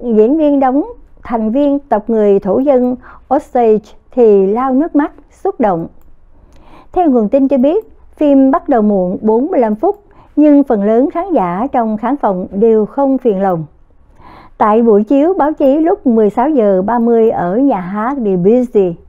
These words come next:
một hàng dài người nối đuôi nhau chờ đợi. Cửa mở chỉ mười phút trước khi buổi chiếu bắt đầu. Mọi người chen lấn nhau vào rạp,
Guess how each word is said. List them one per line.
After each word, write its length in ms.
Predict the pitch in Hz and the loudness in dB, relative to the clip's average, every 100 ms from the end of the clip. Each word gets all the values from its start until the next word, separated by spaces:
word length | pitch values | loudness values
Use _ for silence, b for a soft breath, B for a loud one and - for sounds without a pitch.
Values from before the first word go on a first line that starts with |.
| B B B B B | B B B B B
một 220 | 254 247 254 | 2 2 0
hàng 260 | 254 247 | -2 0
dài 180 | 233 220 | 0 0
người 240 | 220 220 | 0 0
nối 420 | 202 226 226 254 403 | 0 0 0 0 2
đuôi 160 | 269 233 | 2 2
nhau 300 | 233 220 226 - | 0 -4 -8 -2
chờ 180 | 220 185 | 0 0
đợi. 300 | 180 170 180 _ _ B B B B B B 254 247 240 | 0 -2 -6 _ _ B B B B B B 2 2 4
Cửa 180 | 220 285 | 4 4
mở 320 | 330 202 240 | 2 2 0
chỉ 200 | - 226 277 | 2 0 0
mười 320 | 254 240 254 | 0 4 4
phút 280 | 254 415 - | 2 -2 -4
trước 160 | 359 392 | -4 -2
khi 220 | - 302 | -2 -2
buổi 380 | 262 220 190 214 | 0 2 2 0
chiếu 240 | 269 254 311 | 0 0 0
bắt 200 | - - | -2 -4
đầu. 340 | 254 202 185 160 - - b b b - | -2 0 0 -4 -12 -20 b b b 0
Mọi 220 | 247 240 | 2 4
người 340 | 254 226 202 185 | 4 4 2 2
chen 240 | 277 277 | 0 2
lấn 200 | 254 349 | 0 0
nhau 280 | 330 247 240 | 0 0 -2
vào 240 | 220 208 175 | -2 -2 -2
rạp, 220 | 185 175 | -2 -4